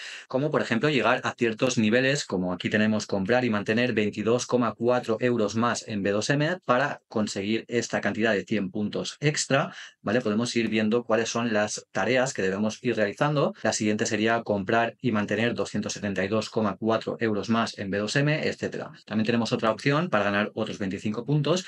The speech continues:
operar sesenta y cinco coma cuarenta y tres euros más en Bit to Me, esto en la opción de wallet o en la opción de Bit to Me Trade.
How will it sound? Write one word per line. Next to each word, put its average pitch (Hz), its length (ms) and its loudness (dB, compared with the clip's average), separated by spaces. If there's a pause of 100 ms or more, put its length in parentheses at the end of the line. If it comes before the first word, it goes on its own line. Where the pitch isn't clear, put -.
(200)
operar 127 340 2
sesenta 107 400 0
y 98 60 -4
cinco 127 320 0
coma 120 340 0
cuarenta 107 400 0
y 101 60 -2
tres 117 380 -2
euros 117 460 0
más 117 340 0
en 101 220 -6
Bit 113 160 -4
to 131 100 0
Me, 165 180 0 (100)
esto 117 300 -2
en 110 120 -2
la 98 80 -2
opción 107 220 -2
de 107 80 2
wallet 120 420 2
o 113 100 -2
en 95 60 -4
la 90 80 -2
opción 117 260 -2
de 98 80 -2
Bit 107 160 -4
to 110 80 -2
Me 107 100 0
Trade. 147 320 0